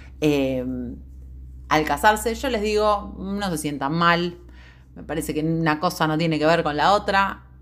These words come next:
Eh, me parece que no setearon para pensar que una cosa tenía muchísimo que ver con la otra y la verdad que medio que, mm, son cositas que van como por carriles distintos que se contribuyen, pero que medio que no.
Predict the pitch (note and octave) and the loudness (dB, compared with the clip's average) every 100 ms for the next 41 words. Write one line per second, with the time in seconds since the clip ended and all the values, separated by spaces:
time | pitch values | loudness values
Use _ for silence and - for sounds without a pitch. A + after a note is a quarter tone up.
0 | - - D#3 C#3+ C3+ C3 B2+ B2+ C3 D3 | -16 -6 -4 -4 -6 -6 -8 -8 -6 -4
1 | D3 D3+ E3+ F3 E3 - C#3+ D#3 F3+ - | 0 2 2 0 -4 -2 2 2 2 0
2 | D#3+ D3+ E3 E3+ E3 D#3+ D#3 C3 C3+ C#3 | 0 2 4 6 6 2 0 -2 -4 -4
3 | - E3 D#3+ D#3+ F3+ D#3 F#3 F3+ E3+ E3 | 0 0 2 0 0 -2 -4 -2 -2 0
4 | D3 D#3 F#3+ F3 D#3+ E3 - F#3+ - - | -2 0 2 2 2 0 -2 0 0 0
5 | D#3 C#3 D3+ F3+ F#3 C#3+ D3+ F#3 F#3 B2 | 0 0 2 0 0 0 2 2 0 -6
6 | C#3 - - - - C#3+ D#3 D#3+ E3 E3 | -4 -4 -4 -6 -8 -14 -10 -8 -8 -8
7 | D#3 D#3 F#3 F3+ F3+ F3+ - - - - | -10 -8 -4 -2 -2 -4 -6 -16 -20 -20
8 | - - - - - - - - - F#3 | -20 -20 -18 -18 -18 -18 -12 -2 0 0
9 | E3+ D3 - F3+ D#3+ D3+ - D#3 E3 D#3 | -2 -8 -6 -2 0 0 2 2 2 0
10 | D3+ D3 D3 D3+ D3+ F3+ D#3 C#3+ C3+ F#3 | -4 -4 -4 -2 -2 -2 -2 -2 -2 0
11 | F3 E3+ C#3+ D3 D3 C#3 D#3 F3 F#3+ - | 0 0 -2 -4 -4 0 2 4 4 0
12 | D3 C#3 C3+ C#3 D3 D#3 D3 C3+ C3 D3+ | -6 -6 -6 -4 -4 -2 0 -2 -2 2
13 | G3 A3+ | 4 4